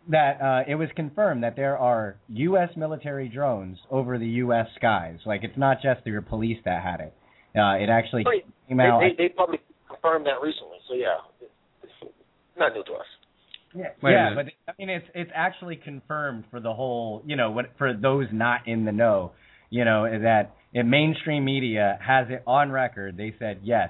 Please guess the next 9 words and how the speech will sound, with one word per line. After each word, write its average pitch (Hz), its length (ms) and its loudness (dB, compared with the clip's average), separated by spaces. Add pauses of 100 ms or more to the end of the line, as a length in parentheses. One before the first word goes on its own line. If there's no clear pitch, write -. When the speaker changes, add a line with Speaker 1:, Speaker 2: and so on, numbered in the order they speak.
(140)
Speaker 1:
there 101 240 -2
are 113 400 4
U 107 220 -4
S 110 220 0
drones 95 440 -2
over 92 400 -2 (360)
U 95 220 2
S 90 180 4
air, 82 280 -2